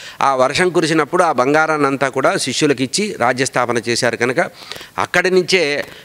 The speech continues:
మన పీఠానికి, జగద్గురు పీఠానికి రాజపీఠం అనేటువంటి పేరు వచ్చింది. మనం కర్ణాటక సింహాసన ప్రతిష్టాపనాచార్య అని బిరుదావళిలో చదువుతాం. ఇదే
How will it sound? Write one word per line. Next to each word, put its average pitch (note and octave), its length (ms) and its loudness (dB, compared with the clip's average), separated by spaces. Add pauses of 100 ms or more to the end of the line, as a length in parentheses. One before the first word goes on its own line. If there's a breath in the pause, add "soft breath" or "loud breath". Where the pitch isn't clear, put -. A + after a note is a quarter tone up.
మన B2+ 120 2
పీఠానికి, D3+ 720 0
జగద్గురు D3+ 440 2
పీఠానికి C#3 580 0
రాజపీఠం D3 640 0
అనేటువంటి B2 440 0
పేరు G#2 240 -2
వచ్చింది. E2+ 300 -10 (760 loud breath)
మనం C#3+ 140 2
కర్ణాటక D#3+ 640 2
సింహాసన D3 640 2 (280)
ప్రతిష్టాపనాచార్య C#3+ 1080 0
అని C#3 200 0
బిరుదావళిలో C#3+ 560 2
చదువుతాం. B2 400 0 (420 loud breath)
ఇదే D#3+ 320 0